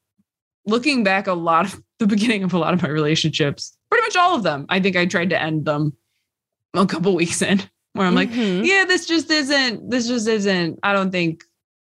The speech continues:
Speaker 1: you want," I, I, like, really not healthy, where I'm just like, "Oh, I just don't think you really want this," or, "I don't think you really like me that much." And they're like, "No,
Speaker 2: Mm-hmm.
Speaker 1: no, I do."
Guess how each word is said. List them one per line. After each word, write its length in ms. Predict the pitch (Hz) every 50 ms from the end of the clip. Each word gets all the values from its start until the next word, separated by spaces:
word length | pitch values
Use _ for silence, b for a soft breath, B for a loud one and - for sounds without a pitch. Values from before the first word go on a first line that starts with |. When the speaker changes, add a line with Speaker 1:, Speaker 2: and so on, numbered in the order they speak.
| _ _ _ _ _ _ _ _ _ -
Speaker 1:
you 440 | 175 180 185 185 175 170 170 165 160
want," 280 | 151 147 156 165 - -
I, 240 | 180 180 135 101 131
I, 80 | - -
like, 200 | 202 220 226 208
really 640 | 220 208 214 285 359 415 403 320 254 202 180 156 - -
not 300 | 196 190 175 - - -
healthy, 500 | - 156 156 175 - - 98 73 - 185
where 100 | - 175
I'm 60 | 180 185
just 100 | 190 214
like, 100 | 233 -
"Oh, 40 | -
I 120 | 349 339 311
just 140 | 302 277
don't 120 | - 277 247
think 160 | 269 240 -
you 120 | 233 226 214
really 180 | 214 196 190
want 200 | 185 180 180 185
this," 240 | 185 180 180 175 -
or, 80 | 165 160
"I 60 | 170
don't 140 | 190 208 208
think 120 | 196 190 190
you 80 | 185
really 180 | 175 170 170 160
like 200 | 143 151 160 -
me 100 | 156 151
that 160 | 151 143 127
much." 300 | 151 147 143 151 - - -
And 100 | 175 165
they're 100 | 160 156
like, 160 | 156 156 -
"No, 120 | 226 359 381 -
Speaker 2:
Mm-hmm. 100 | - 427
Speaker 1:
no, 280 | 381 370 339 311 262
I 80 | 247 254
do." 500 | 285 330 330 320 302 233 180 185 185 202